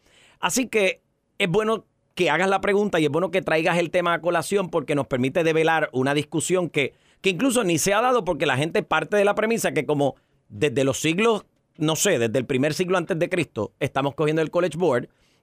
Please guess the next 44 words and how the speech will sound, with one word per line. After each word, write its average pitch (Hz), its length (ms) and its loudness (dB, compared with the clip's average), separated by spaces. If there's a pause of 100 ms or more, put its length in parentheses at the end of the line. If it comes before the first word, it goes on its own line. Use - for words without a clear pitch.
(120)
ese 180 420 0
examen 190 500 0
es 180 60 2
necesario 170 800 0 (220)
y 190 140 -2
todo 190 340 2
el 196 80 2
mundo 196 260 0
lo 202 140 0
tiene 196 240 0
que 214 100 0
tomar 233 360 0
para 151 260 0
poder 131 180 0
admitir, 143 480 0
eh, 147 100 2
para 143 220 0
ser 143 140 0
admitido 156 340 0
a 147 60 2
la 147 60 4
universidad. 143 560 0 (280)
Y - 140 0
con 180 200 0
eso, 175 200 0
pues, 202 140 0
podemos 175 240 0
hablar 175 180 2
de 160 160 2
lo, 156 160 0
del 139 160 2
S 135 160 0
A 127 100 0
T, 170 300 0
que 160 100 0
es 131 60 0
el 143 80 2
equivalente 139 460 0
en 131 60 0
Estados 123 340 -2
Unidos 233 360 2
y 107 60 2
demás. 104 200 -4
Bueno, 113 220 -4